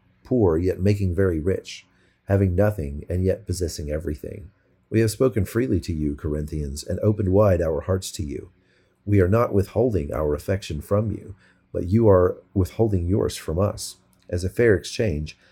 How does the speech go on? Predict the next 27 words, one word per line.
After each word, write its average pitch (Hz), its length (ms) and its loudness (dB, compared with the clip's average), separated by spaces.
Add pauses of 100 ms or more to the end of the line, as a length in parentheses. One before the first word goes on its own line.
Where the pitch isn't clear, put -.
(160)
I 85 100 0
speak 107 420 -4
as 87 200 0
to - 120 -8
my 73 120 -4
children, 85 500 -4 (300)
open 104 320 4
wide 92 320 4
your 101 340 0
hearts 76 300 -4
also. - 540 -2 (640)
Do 110 100 0
not 131 180 2
be 117 80 0
yoked 101 480 2
together 90 400 -2
with 73 200 -6
unbelievers, 85 800 -4 (320)
for 95 280 2
what 110 220 4
do 101 100 2
righteousness 104 640 0
and 78 200 -6
wickedness 87 500 -4
have 95 200 0
in 95 100 -4
common? 101 400 -2